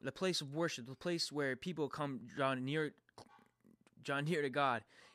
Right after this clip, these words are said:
And, um, what happens is that he sees that the whole place is full of people selling sacrifices. And that's where I wanna pick up the story. So I'm gonna read Mark chapter eleven, starting with verse fifteen.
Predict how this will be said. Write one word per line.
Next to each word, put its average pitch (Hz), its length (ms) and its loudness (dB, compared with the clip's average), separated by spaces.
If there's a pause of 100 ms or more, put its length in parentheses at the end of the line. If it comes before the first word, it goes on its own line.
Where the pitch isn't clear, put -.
And, 131 240 0
um, 110 340 0 (600)
what 139 140 -2
happens 165 520 0
is 139 120 -6
that 127 120 -4
he 143 100 -6
sees 160 380 -2
that 139 160 -2 (400)
the 139 80 -2
whole 175 200 0
place 175 260 -2
is 143 120 -2
full 180 460 -2
of 139 200 -6
people 143 280 -8
selling 151 580 -2 (280)
sacrifices. 127 840 -2
And 120 100 -4
that's 156 320 0
where 143 180 -2
I 139 40 0
wanna 135 160 -6
pick 151 180 -10
up 143 120 -12
the 131 60 -16
story. 123 600 -6 (760)
So 135 420 -4
I'm 127 80 -10
gonna 123 140 -4
read 127 360 -6 (400)
Mark 127 320 -6
chapter 131 280 -6
eleven, 127 400 -4
starting 127 300 -6
with 117 120 -8
verse 123 400 -6 (440)
fifteen. 131 500 -4